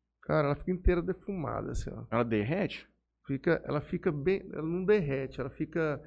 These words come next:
Speaker 1: a carne inteira fica macia, você põe na boca, ela desmancha.
Speaker 2: Hum.
Speaker 1: A minha preferida é a ponta de, é o brisket, né, que é a ponta de
Speaker 2: Uhum.
Speaker 1: peito. É a minha preferida. Pra mim é sensacional. Depois vem fraldinha, cupim, aí de,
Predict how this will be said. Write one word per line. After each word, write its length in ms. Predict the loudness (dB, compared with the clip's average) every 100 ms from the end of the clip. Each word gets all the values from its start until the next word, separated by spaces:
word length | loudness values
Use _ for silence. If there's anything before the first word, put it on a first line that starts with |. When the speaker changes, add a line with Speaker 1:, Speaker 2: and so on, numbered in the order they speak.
| -10
Speaker 1:
a 60 | -6
carne 280 | 2 2 2
inteira 300 | 2 4 4
fica 160 | -2
macia, 460 | -6 4 4 6 2
você 120 | 0
põe 180 | -2 -2
na 80 | -2
boca, 260 | -2 -2
ela 120 | -4 -4 -12 -20 -14
desmancha. 600 | -10 -4 -4 -4 -10 -16 _ -16
Speaker 2:
Hum. 80 | -16 -16 -8
Speaker 1:
A 80 | -2
minha 160 | 2 4
preferida 580 | 4 4 6 6 6 2
é 40 |
a 40 |
ponta 280 | 2 -2 -2
de, 100 | -4 0
é 60 | 2
o 40 |
brisket, 540 | 6 6 6 2 -2 0
né, 140 | 2
que 80 | 2
é 40 |
a 40 | 2
ponta 260 | 2 4
de 80 | 2
Speaker 2:
Uhum. 60 | 4
Speaker 1:
peito. 420 | 2 2 2 2 2 -12 _ _ -2
É 80 |
a 40 | 0
minha 140 | 0
preferida. 520 | 0 0 4 2 2
Pra 180 | -2 0
mim 340 | 2 0 0 -4
é 80 | -2
sensacional. 720 | 2 2 2 0 0 2 0
Depois 380 | 2 6 6
vem 400 | 6 4 2 -2 -10 -20 -20 -20 _
fraldinha, 800 | 6 6 6 2 2 2 2 0
cupim, 960 | -2 -6 -8 2 4 4 2 0 -4 -8 -14 -20 -20 -14 -2
aí 220 | 2 2
de, 160 | 2